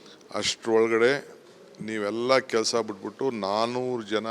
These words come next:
ಏನು ನಮ್ಮ ಸ್ಟಾಫ್ ಇದ್ದಾರೆ ಇಂಜಿನಿಯರ್ಸು, ಅವರೆಲ್ಲ ನಿಂತ್ಕೊಂಡು ಗುಂಡಿ ಮುಚ್ಚುವಂಥ ಕೆಲಸ ಫಸ್ಟ್ ಮಾಡಬೇಕು. ಆಗಲಿಲ್ಲ ಅಂದರೆ ಕೆಲವರೆಲ್ಲ ಯಾರ್ಯಾರು ಇದಕ್ಕೆ ರೆಸ್ಪಾನ್ಸಿಬಿಲಿಟಿ ಇಲ್ಲ, ಪಬ್ಲಿಕ್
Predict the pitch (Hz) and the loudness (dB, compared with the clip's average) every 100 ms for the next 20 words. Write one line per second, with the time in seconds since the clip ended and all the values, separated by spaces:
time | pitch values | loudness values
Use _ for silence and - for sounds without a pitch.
0 | 113 104 104 110 107 101 98 - 101 110 | -6 -6 -6 -6 -8 -8 -10 -8 -6 -4
1 | - 101 92 95 98 107 98 - - - | -2 -4 -4 -8 -8 -8 -8 -10 -18 -20
2 | - - - - - - - 101 101 117 | -20 -20 -20 -20 -20 -18 -8 -4 -2 2
3 | 127 127 110 - 107 110 123 95 107 131 | 2 2 -4 -6 -8 -6 -10 -8 -8 2
4 | 147 131 117 - 110 101 107 - 92 - | 2 2 -2 -4 -6 -4 -6 -4 -6 -8
5 | 107 104 - 95 95 95 92 - - - | -8 -10 -12 -10 -8 -8 -12 -16 -20 -20
6 | - _ - - - _ - 101 131 131 | -20 _ -20 -20 -20 _ -6 2 4 4
7 | 123 110 101 101 120 165 - - - - | 2 2 0 -2 -6 -6 -8 -20 -20 -20
8 | - - - - - 110 107 107 113 123 | -20 -20 -20 -8 -6 -4 -2 -2 0 0
9 | 101 101 120 117 107 107 - 101 95 - | 0 2 4 2 0 -6 -2 -2 -2 -2
10 | 110 107 - 101 101 95 107 113 110 107 | -2 -2 -6 -10 -10 -6 -4 -2 -2 0
11 | 120 - 123 107 | -2 0 -2 -2